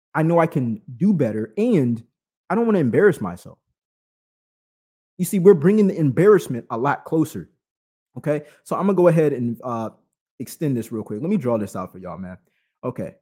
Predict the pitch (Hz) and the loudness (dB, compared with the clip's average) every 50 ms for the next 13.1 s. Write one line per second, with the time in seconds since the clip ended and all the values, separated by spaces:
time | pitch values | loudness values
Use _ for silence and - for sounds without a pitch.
0 | _ _ _ - 175 147 165 214 262 233 190 - - 208 160 127 107 98 92 107 | _ _ _ -6 -2 0 2 2 4 2 2 0 0 0 0 0 -2 -4 -6 -8
1 | - _ _ _ _ _ _ _ - 143 127 127 123 120 107 - 156 185 180 143 | -12 _ _ _ _ _ _ _ -10 -8 -4 -4 -2 -2 0 2 2 4 4 2
2 | 123 - - 107 92 82 - _ _ 170 170 143 117 104 107 98 87 - 104 139 | 0 0 -6 -10 -10 -10 -12 _ _ -6 -4 -4 -4 -4 -6 -8 -8 -10 -12 -14
3 | 175 - _ _ _ _ _ _ _ _ _ _ _ _ _ _ _ _ _ _ | -14 -16 _ _ _ _ _ _ _ _ _ _ _ _ _ _ _ _ _ _
4 | _ _ _ _ _ _ _ 131 - 262 - - 220 202 - 349 285 208 190 190 | _ _ _ _ _ _ _ -6 -2 0 0 0 0 2 2 4 4 4 4 4
5 | 190 - 180 170 165 170 151 156 156 156 - - - - _ _ _ _ _ _ | 2 2 2 4 4 4 4 2 -2 -2 -6 -12 -20 -20 _ _ _ _ _ _
6 | _ _ _ 139 139 143 135 127 127 127 - _ _ _ 139 156 151 113 98 - | _ _ _ -6 -4 -2 -2 -2 -2 -4 -6 _ _ _ -6 -4 -4 -4 -4 -6
7 | 85 87 87 - _ _ _ _ _ _ - 123 127 131 160 175 170 - - - | -10 -14 -18 -20 _ _ _ _ _ _ -12 -10 -8 -6 -6 -6 -6 -8 -10 -14
8 | - - _ - 160 165 - - - 120 98 92 90 - 98 87 80 82 - - | -16 -16 _ -8 -6 -6 -6 -6 -6 -6 -6 -6 -8 -8 -10 -12 -12 -12 -14 -16
9 | 90 85 85 85 _ - 123 120 110 107 104 90 90 87 _ 90 82 78 _ _ | -16 -16 -18 -20 _ -16 -14 -14 -14 -14 -16 -16 -20 -20 _ -20 -20 _ _ _
10 | _ _ _ _ _ _ 156 - - - 254 214 - - 233 170 135 - - - | _ _ _ _ _ _ -6 0 4 4 4 4 4 0 -2 -4 -4 -6 -10 -12
11 | - - _ - - - - - 160 151 147 127 120 113 - - 165 170 190 185 | -12 -14 _ -20 -20 -20 -10 -2 0 2 2 2 2 0 -2 0 2 2 2 2
12 | - 208 180 170 156 156 135 127 113 117 120 117 101 87 90 - - 95 101 101 | 2 2 2 4 4 2 2 2 0 -2 -4 -4 -4 -8 -10 -12 -12 -12 -12 -12
13 | - | -14